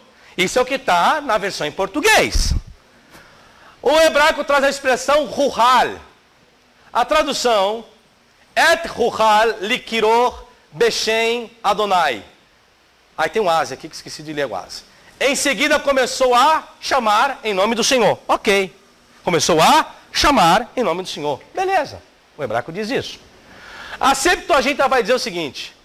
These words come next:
A expressão rutos é o pisen com significado de nessa esperança.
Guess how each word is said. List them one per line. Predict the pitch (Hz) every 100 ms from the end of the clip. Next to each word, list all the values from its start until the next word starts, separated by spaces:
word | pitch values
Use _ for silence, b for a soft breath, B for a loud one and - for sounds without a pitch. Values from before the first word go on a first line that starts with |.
| _ b b b b
A | 220 269
expressão | 269 269 247 294
rutos | 190 - 320 330 - 262 269 262 -
é |
o | 214
pisen | 208 - 311 277 - 185
com | 220
significado | 202 190 214 214
de | 175 240 269 - - _ _ -
nessa | 185 170 -
esperança. | 190 226 208 240 185 - 92